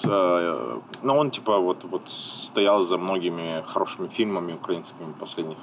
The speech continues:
э, лет, по-моему, "Из-за Додому" и так далее. И вот он там, типа, говорит к-, классную штуку, что, мол,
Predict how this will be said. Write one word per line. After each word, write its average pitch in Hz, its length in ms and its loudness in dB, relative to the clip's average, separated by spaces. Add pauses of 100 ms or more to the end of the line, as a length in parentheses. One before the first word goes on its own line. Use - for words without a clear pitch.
э, 82 200 -8 (560)
лет, 123 320 4 (100)
по-моему, 92 220 -4
"Из-за 104 180 0
Додому" 123 600 4
и 92 40 0
так 113 220 -4
далее. 135 360 2 (960)
И - 20 6
вот 107 140 6
он 160 100 4
там, 143 160 2
типа, 123 180 2
говорит 120 260 6
к-, 110 280 4
классную 123 340 2
штуку, - 300 2
что, - 180 -2
мол, 101 260 2